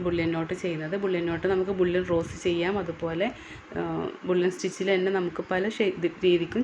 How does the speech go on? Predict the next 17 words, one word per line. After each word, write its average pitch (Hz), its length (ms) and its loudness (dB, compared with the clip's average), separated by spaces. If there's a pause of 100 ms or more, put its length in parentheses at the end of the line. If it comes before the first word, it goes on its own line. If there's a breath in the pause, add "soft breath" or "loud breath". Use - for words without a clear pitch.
ചെയ്തെടുക്കാം. 165 440 2
ഇതിൻ്റെയൊക്കെ 170 440 -2
ഒരു 185 140 -4
വീഡിയോസ്, 170 420 2
അതായത് 170 280 -2
ഒരു 185 120 -10
ഫോട്ടോസ് 170 480 2
ഞാൻ 170 160 -2 (160)
ലാസ്റ്റ്, 180 420 -2 (640 loud breath)
ആ, 180 100 -6 (180)
ചെ-, 170 220 0 (240)
കാണിക്കുന്നുണ്ട്. 170 760 2
അപ്പോൾ 180 160 -2
അതൊന്ന് 175 300 4
കണ്ടു 165 260 0
നോക്കുക 147 260 -4
കേട്ടോ. 185 200 0